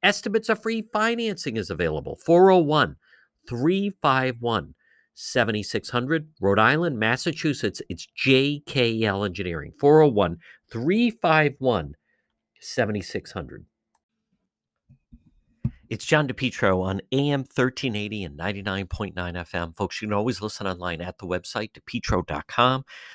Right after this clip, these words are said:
This portion of the program is brought to you by P R Landscape Materials and Garden Center. Well, folks, Christmas has arrived. The Christmas season is underway.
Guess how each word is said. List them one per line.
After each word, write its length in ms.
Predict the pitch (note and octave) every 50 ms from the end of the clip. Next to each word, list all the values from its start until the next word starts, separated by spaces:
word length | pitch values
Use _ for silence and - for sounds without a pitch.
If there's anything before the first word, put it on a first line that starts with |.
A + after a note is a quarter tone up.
| _ _ -
This 160 | - C#3+ -
portion 540 | - - - C#3 C3+ - - - C3+ C3 A#2+ -
of 140 | - F2+ -
the 80 | - E2
program 640 | - - - B2 A2+ - A#2 A2+ A#2 A2+ A2 A2+ -
is 180 | - F2 D#2 -
brought 240 | - A#2 A2+ -
to 100 | - -
you 20 | G2
by 200 | - E2 F2 F2+ -
P 220 | - - F3+ F3+
R 160 | F3 E3+ E3+ D3+
Landscape 480 | C3+ C#3+ C#3 C3+ - - - C3+ F#2
Materials 480 | G#2 G#2 - - A#2+ A2+ G#2+ G#2 F2+ -
and 140 | D#2+ D2+ -
Garden 240 | - F2+ F#2 F2+
Center. 240 | E2+ - - C#2+ C#2+
Well, 220 | C#2 E2+ G2 G#2 F2+
folks, 440 | - - A2+ F#2 - - - - - - - - - - - - - - - _ _ _
Christmas 720 | - - - - D3+ E3 D#3 - - C3 G#2+ F#2 - -
has 280 | - A2+ G#2 G2 F2 G2
arrived. 640 | F#2 F2+ F2+ F2 F#2+ A2 B2 B2+ A#2+ G#2 E2+ C#2+
The 100 | C2+ F2
Christmas 460 | - - - D3 - - - A#2 G#2 -
season 440 | - A#2 A2+ A2+ G2+ - A2+ F#2+
is 200 | D#2+ D#2 D2+ - - -
underway. 760 | A#2 B2 C3 C3+ B2 A#2 A2+ G#2+ G2 G#2+ G#2+ G#2+ G#2 F#2+ F2+